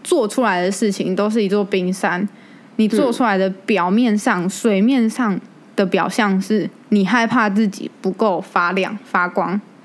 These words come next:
Speaker 2: 嗯。
Speaker 1: 但其实冰山底下还有一堆你可以自我剖析的事情。
Speaker 2: 嗯。
Speaker 1: 譬如说，这是别人的想法吗？还是这是我的想法？还是这是我在什么时候不小心接受得到的想法，让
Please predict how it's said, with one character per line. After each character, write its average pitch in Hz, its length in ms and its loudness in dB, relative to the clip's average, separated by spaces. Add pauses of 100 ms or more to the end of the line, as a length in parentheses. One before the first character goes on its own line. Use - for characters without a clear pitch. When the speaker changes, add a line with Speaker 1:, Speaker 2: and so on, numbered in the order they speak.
(160)
Speaker 2:
嗯。 185 100 0
Speaker 1:
但 262 160 2
其 196 180 2
实 190 280 0 (500)
冰 233 200 2
山 214 320 2
底 214 200 -4
下 202 320 -2 (400)
还 214 140 0
有 196 160 0
一 233 100 2
堆 190 400 0
你 190 140 0
可 220 120 -2
以 196 80 2
自 196 160 -4
我 170 160 0
剖 - 200 -6
析 180 180 -2
的 - 80 -4
事 196 180 -2
情。 - 340 -8 (720)
Speaker 2:
嗯。 233 200 -6
Speaker 1:
譬 269 40 0
如 226 120 4
说， 214 220 2
这 233 140 2
是 240 100 2
别 202 240 0
人 185 100 0
的 190 100 2
想 196 260 0
法 180 220 0
吗？ 180 280 0 (260)
还 196 140 0
是 202 80 0
这 226 100 0
是 233 100 0
我 202 180 0
的 160 80 -4
想 180 280 0
法？ 196 280 0 (260)
还 196 160 0
是 220 140 2
这 214 140 0
是 214 100 -2
我 185 140 -2
在 226 140 0
什 - 140 -2
么 - 80 -2
时 185 120 -2
候 196 120 2
不 214 100 -2
小 196 120 2
心 202 140 4
接 214 160 2
受 220 180 2
得 202 80 0
到 214 140 2
的 180 80 0
想 185 220 -2
法， 175 200 0
让 202 340 0